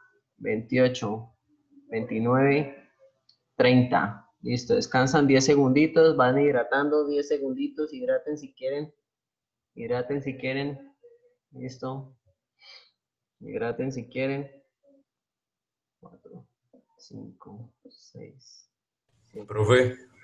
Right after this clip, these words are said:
Speaker 1: Ocho, señor. Nueve.
Speaker 2: ¿Uno puede hacerse en camisilla?
Speaker 1: Diez. ¿En camisilla? ¿Cómo así? ¿Sin camisa?
Speaker 2: O sea, sin la del colegio, solo la de abajo.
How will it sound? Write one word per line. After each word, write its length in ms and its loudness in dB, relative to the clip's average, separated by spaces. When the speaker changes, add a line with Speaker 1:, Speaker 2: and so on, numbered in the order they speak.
Speaker 1:
Ocho, 360 -10
señor. 560 -6
Nueve. 320 -12
Speaker 2:
¿Uno 240 4
puede 240 6
hacerse 320 2
en 80 4
camisilla? 560 2
Speaker 1:
Diez. 440 -20
¿En 120 -12
camisilla? 560 -6
¿Cómo 200 -2
así? 320 -4
¿Sin 260 -6
camisa? 600 -2
Speaker 2:
O 100 0
sea, 200 4
sin 180 2
la 80 4
del 100 0
colegio, 360 4
solo 260 2
la 120 4
de 80 6
abajo. 340 2